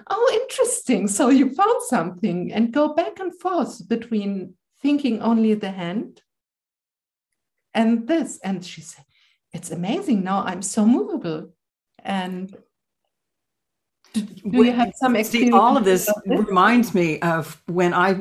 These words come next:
Speaker 2: was in the Feldenkrais training, and I've been playing the piano since I was five,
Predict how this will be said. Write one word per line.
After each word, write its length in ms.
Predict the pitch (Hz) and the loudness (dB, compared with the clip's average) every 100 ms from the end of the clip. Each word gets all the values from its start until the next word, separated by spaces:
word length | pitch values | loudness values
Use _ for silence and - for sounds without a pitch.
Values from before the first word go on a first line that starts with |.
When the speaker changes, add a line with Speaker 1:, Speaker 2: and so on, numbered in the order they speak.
| - | 0
Speaker 2:
was 260 | 175 - | -2 -2
in 180 | - 180 | -2 -2
the 80 | 175 | -2
Feldenkrais 720 | - 180 175 220 214 160 156 | -2 -2 0 -2 -2 -4 -4
training, 480 | - 156 147 143 139 | -8 -6 -6 -6 -6
and 80 | 156 | -4
I've 240 | 165 156 - _ | -4 -6 -14 _
been 140 | 208 185 | -4 -2
playing 260 | 196 208 | 0 2
the 60 | 185 | 0
piano 340 | - 180 175 | 0 -2 -2
since 240 | 180 185 175 | -2 -6 -4
I 80 | 151 | -4
was 220 | 147 147 | -4 -8
five, 640 | - 190 190 143 - 196 | -8 -4 -4 -4 -8 -12